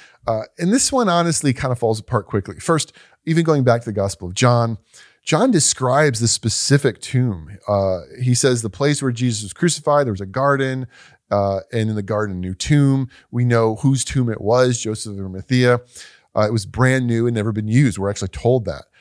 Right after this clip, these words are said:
at a very memorable place. So there was no question about which tomb it was. We also read in Matthew that the Jewish leaders who had been responsible for getting Jesus killed,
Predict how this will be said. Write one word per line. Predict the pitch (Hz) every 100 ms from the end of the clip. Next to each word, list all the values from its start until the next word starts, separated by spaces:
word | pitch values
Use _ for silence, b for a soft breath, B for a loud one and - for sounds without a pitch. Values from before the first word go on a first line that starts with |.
| b b
at | - 107
a |
very | 101 120
memorable | 110 110 117 117 101 98
place. | - 104
So | -
there | 139
was | 135
no | 214 285
question | - 131 - 120
about | 98 95
which | 98 110 -
tomb | - 127 101
it | 98
was. | 101 78 85 120 - B B B B -
We | 147
also | 180 170
read | 151
in | 143 120
Matthew | 120 143 123 110
that | 104 107
the | 117
Jewish | 104 123 160 127
leaders | 123 165 147 98 113 - - b b
who | - 127 120 120
had | - 120 107
been | 120
responsible | 104 - 101 135 170 135
for | 120 117
getting | 117 113
Jesus | 104 101 104
killed, | - 151 147 104